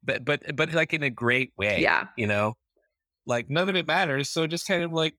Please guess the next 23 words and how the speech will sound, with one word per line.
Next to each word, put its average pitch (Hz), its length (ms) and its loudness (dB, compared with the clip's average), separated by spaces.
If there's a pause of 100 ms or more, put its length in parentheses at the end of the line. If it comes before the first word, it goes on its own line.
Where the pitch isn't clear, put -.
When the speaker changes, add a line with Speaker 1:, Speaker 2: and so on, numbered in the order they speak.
(100)
Speaker 1:
do 180 320 0
whatever 170 360 0
you 170 80 0
want. 170 260 2
Don't 143 180 0
hurt 123 180 2
anybody. 117 400 2
Do 135 180 -2
whatever 143 220 0
you 147 100 -2
want. 196 120 4
Speaker 2:
Yeah. 170 240 4 (420)
Speaker 1:
So 117 340 0 (600)
um, 101 600 -2
but 143 80 0
in 156 120 0
terms 185 240 2
of 180 80 0
the 135 140 2
intersection 143 540 0
for 107 140 -4
my 107 280 2
work, 107 340 -4